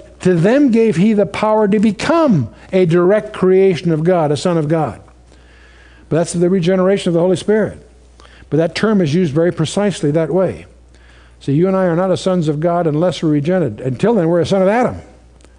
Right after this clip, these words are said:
Adam was a son of God, but he blew it. You and I are sons of Adam unless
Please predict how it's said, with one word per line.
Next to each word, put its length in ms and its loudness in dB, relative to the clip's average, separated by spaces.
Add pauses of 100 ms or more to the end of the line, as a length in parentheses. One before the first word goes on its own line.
Adam 240 0
was 80 2
a 60 0
son 200 -2
of 80 -2
God, 220 0
but 80 0
he 80 0
blew 240 2
it. 120 -8 (1120)
You 120 0
and 80 0
I 160 0
are 120 0
sons 300 -2
of 60 0
Adam 360 0 (520)
unless 760 -2